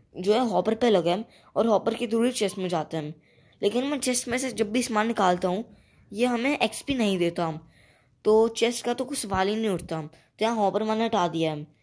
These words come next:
अब यहाँ जो बाकी है बेकार का सामान है, जैसे स्मूथ स्टोन, वो मेरे इस वक्त किसी काम का नहीं है। अब मैं नाइन लेवल है, तो देखते हैं जब मैं इसे निकालूंगा कितना लेवल होएगा मेरा।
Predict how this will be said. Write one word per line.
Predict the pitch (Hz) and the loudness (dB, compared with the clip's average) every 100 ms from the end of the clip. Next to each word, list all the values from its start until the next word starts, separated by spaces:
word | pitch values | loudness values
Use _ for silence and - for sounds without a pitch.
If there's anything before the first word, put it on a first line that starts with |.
| _ _ | _ _
अब | - 202 | 0 2
यहाँ | 202 220 | 2 2
जो | 220 | 0
बाकी | 196 196 226 | 0 2 0
है | 247 | 2
बेकार | 185 196 202 | -2 0 0
का | 214 | 0
सामान | 247 202 170 | -4 -4 -4
है, | 180 | -2
जैसे | 208 233 | -4 -6
स्मूथ | 226 208 208 - | -6 -2 -2 -4
स्टोन, | - 180 196 - _ _ - | -6 -4 -4 -10 _ _ -6
वो | 220 | -2
मेरे | 254 254 | 2 0
इस | 262 | -2
वक्त | 240 247 | -6 -8
किसी | 240 220 | -6 -2
काम | 202 196 | -2 0
का | 196 | 0
नहीं | 180 160 | 0 0
है। | 156 156 - _ _ | -2 -4 -12 _ _
अब | 208 | -2
मैं | 262 | 0
नाइन | 262 202 214 233 | 2 2 2 2
लेवल | 185 165 156 | 2 2 0
है, | 147 160 _ _ 190 | -4 -8 _ _ -4
तो | |
देखते | 190 202 - 208 | 0 -2 -2 -4
हैं | 170 | -2
जब | 190 | -2
मैं | 208 | -2
इसे | 226 226 | -4 -4
निकालूंगा | 196 185 214 240 | -2 -2 -2 -2
कितना | 226 208 | -2 0
लेवल | 196 180 160 | 2 2 2
होएगा | 151 151 | -2 -4
मेरा। | 143 147 | -6 -8